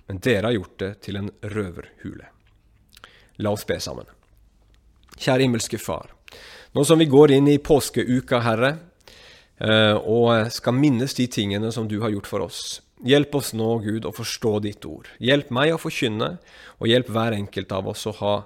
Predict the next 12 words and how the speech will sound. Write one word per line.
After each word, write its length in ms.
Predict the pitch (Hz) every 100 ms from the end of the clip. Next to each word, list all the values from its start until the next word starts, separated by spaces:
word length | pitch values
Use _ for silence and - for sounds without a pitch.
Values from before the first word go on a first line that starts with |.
| -
hjerter 560 | 113 147 - _ 110 135 - - _
som 160 | - 104
er 160 | 110
god 320 | 107 139 180 143
jord, 320 | 131 160 143 -
og 80 |
som 160 | 101 113
er 100 | 104
mottagelige 760 | 104 - - 92 90 87 92 92
for 160 | 92
det 80 | 92
du 80 | 87